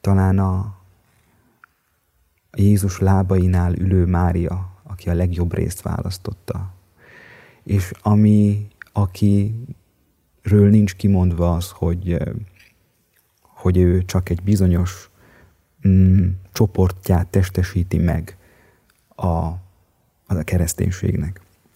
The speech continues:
Nem, úgy gondolom, hogy mindnyájan lehetünk ilyen Máriák. Mindnyájan lehetünk szemlélődők.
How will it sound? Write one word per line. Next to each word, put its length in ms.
Nem, 280
úgy 140
gondolom, 440
hogy 380
mindnyájan 520
lehetünk 680
ilyen 420
Máriák. 640
Mindnyájan 440
lehetünk 400
szemlélődők. 960